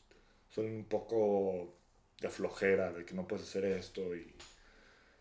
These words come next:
pero si te pones a verlo, el porqué detrás, o sea, the root cause, porque muchos de estos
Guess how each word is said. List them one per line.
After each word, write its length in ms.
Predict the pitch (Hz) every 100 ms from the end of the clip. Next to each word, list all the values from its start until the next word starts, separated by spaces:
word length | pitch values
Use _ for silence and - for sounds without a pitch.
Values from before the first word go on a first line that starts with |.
| -
pero 120 | 98
si 100 | 95
te 100 | 98
pones 640 | - 110 113 - - - - -
a 80 | 95
verlo, 640 | 95 95 104 101 98 98
el 140 | 107 95
porqué 400 | - - - 104
detrás, 540 | 101 - 101 110 - - - - - - -
o 20 |
sea, 180 | - 90
the 100 | 90
root 360 | 95 110 120 -
cause, 320 | 110 117 - - _ _ _ _ _ _ _ _ _ -
porque 220 | 90 -
muchos 320 | 95 120 127
de 80 | 117
estos 340 | 113 120 -